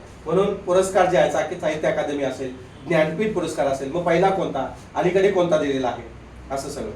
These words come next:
आणि तो लेखक, त्या लेखकाशी निगडीत मग कोणत्या पुस्तकाला दिला गेलेला आहे, असं. समजलं का?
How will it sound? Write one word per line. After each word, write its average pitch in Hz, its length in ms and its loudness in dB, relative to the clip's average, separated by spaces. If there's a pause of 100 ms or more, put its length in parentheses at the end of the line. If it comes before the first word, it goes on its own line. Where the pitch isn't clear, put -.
(200)
आणि 160 140 -4
तो 190 60 4
लेखक, 180 440 4
त्या 165 120 0
लेखकाशी 175 460 2
निगडीत 175 320 2
मग 180 220 0 (220)
कोणत्या 185 260 4
पुस्तकाला 196 460 4
दिला 185 220 4
गेलेला 156 300 2
आहे, 113 200 -2 (380)
असं. - 520 -12
समजलं 208 260 2
का? - 220 2